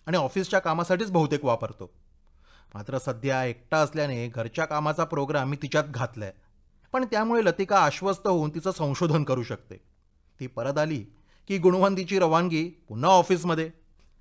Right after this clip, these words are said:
लतिकाची आमच्या संसारातली जागा अबाधित आहे. एक मात्र खरं की अशा प्रगत यंत्रमानवाशी कसं बोलायचं, वागायचं, हे आपल्याला शिकणं आता भाग पडणार आहे. गुणवंतीशी बोलताना काळजी घ्यावी लागते.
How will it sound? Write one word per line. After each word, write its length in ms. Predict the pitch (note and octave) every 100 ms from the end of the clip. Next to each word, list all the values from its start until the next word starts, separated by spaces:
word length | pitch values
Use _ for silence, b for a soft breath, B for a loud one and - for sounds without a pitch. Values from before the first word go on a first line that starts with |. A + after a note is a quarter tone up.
| _ -
लतिकाची 440 | F3+ A#3+ A#3 A#3
आमच्या 300 | A3 F3 G3
संसारातली 560 | F#3+ D3+ C#3+ F3 E3+ E3+
जागा 380 | D#3 C#3+ B2 B2+ -
अबाधित 420 | B2 A2+ C#3 C#3
आहे. 140 | F#2+ E2+ _ _ _ _ _ _ _ -
एक 140 | E3 F3
मात्र 260 | C#3+ C3 A#2
खरं 160 | G#2 F2+ - _ _ _ -
की 100 | F#3+
अशा 240 | F3 G3
प्रगत 360 | - F#3 E3+ F#3+
यंत्रमानवाशी 800 | F3 D3+ D#3+ D#3+ D3 D3+ D3+ F#3
कसं 320 | E3 C3 G#3+
बोलायचं, 540 | F#3+ D3+ B2 A2 B2+ A#2
वागायचं, 720 | A2+ A2+ D3 D#3+ D3 A#2+ A2 G2
हे 80 | D3+
आपल्याला 360 | G3 E3 E3+ E3+
शिकणं 280 | D#3+ D#3+ D#3
आता 180 | C3 D#3
भाग 240 | B2 A#2+
पडणार 400 | - B2+ G#2 G2
आहे. 100 | F#2 - _ _ _ _ _ _ _ -
गुणवंतीशी 520 | D3 D#3 D#3+ D#3+ -
बोलताना 440 | E3 D3 C#3+ D#3 D#3
काळजी 340 | D3 B2 C#3
घ्यावी 300 | D3 C3+ C3+
लागते. 460 | C3 A#2+ A2+ F#2